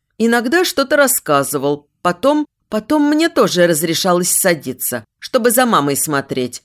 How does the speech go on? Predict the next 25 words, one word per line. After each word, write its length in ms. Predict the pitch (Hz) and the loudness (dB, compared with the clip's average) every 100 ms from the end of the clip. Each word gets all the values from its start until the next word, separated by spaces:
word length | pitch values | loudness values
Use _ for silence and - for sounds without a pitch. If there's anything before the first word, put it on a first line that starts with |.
| _ - | _ -12
чтобы 380 | - 220 196 | -2 0 2
она 200 | 220 208 | 2 2
ела 320 | 202 196 320 208 | 0 2 2 2
и 100 | 185 | 0
все 180 | 220 | -2
такое, 540 | 214 180 - 131 127 - _ - | -2 -4 -4 -4 -4 -6 _ -12
вот. 440 | 143 135 - - _ _ _ _ _ _ | -6 -6 -8 -20 _ _ _ _ _ _
Те, 320 | - 220 190 175 _ _ | -4 0 0 -2 _ _
кто 220 | - 233 | -4 0
носят 420 | 214 202 185 196 - | 2 0 0 -4 -4
крест, 520 | 262 302 - - - _ - | -2 -2 -4 -8 -20 _ -10
верят, 540 | 185 285 254 151 - _ | -2 0 0 -4 -10 _
что 240 | - - 214 | -12 -4 -2
после 380 | 208 196 185 190 | 0 0 0 0
смерти 640 | 202 247 277 220 143 120 _ - | 0 0 -2 -4 -6 -8 _ -4
души 320 | 285 - 247 | -2 0 0
грешников 680 | 202 302 302 277 233 220 - | 0 -2 -2 -2 -2 -2 -4
попадают 600 | 214 220 196 220 233 196 | -2 0 0 0 -2 -4
в 120 | 135 | -6
ад. 280 | 123 - - _ - | -6 -10 -20 _ -12
Но 160 | 180 214 | -6 -6
что 260 | - 349 | -2 0
бывает 460 | 302 202 202 180 - | 2 2 4 2 0
с 120 | - | -4
теми, 360 | 285 320 214 | 0 2 0